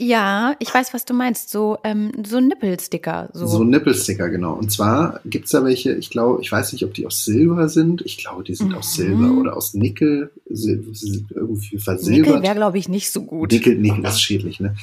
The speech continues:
Speaker 2: Nee, auf jeden Fall aus Silber sind die wahrscheinlich.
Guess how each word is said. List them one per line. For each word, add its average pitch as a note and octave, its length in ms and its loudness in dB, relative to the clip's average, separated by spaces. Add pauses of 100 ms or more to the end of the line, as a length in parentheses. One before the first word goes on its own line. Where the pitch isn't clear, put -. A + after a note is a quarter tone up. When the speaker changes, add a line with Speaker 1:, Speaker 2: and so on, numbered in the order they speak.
(160)
Speaker 2:
Nee, A2 180 4
auf - 140 0
jeden B2+ 120 4
Fall B2+ 220 0
aus - 440 -4
Silber G#2 420 4
sind F#2+ 140 0
die G2 100 0
wahrscheinlich. G2+ 560 0